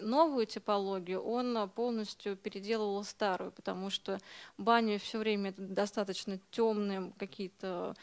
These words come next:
маленькие пространства, а вот авангард, имея возможность стилистически выразить это новыми средствами, предложил совершенно уникальные, а, огромные комплексы, оздоро-, которые носили оздоровительный характер.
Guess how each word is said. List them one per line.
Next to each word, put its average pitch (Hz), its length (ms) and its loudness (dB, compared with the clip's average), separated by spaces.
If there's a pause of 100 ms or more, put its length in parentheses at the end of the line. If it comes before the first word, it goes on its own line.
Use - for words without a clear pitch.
(320)
маленькие 196 680 2
пространства, 240 840 2
а 202 40 4
вот 196 180 0
авангард, 226 680 2
имея 226 380 2
возможность 202 880 -2
стилистически - 840 -6
выразить 202 460 -4
это 185 100 -8
новыми 202 360 -2
средствами, 233 560 -2
предложил 196 440 -2
совершенно 202 580 -4
уникальные, 196 680 -4 (760)
а, 202 240 2
огромные 214 760 2
комплексы, 254 680 0
оздоро-, 196 540 0
которые 214 360 -2
носили 202 380 -2
оздоровительный 196 720 -2
характер. 202 640 2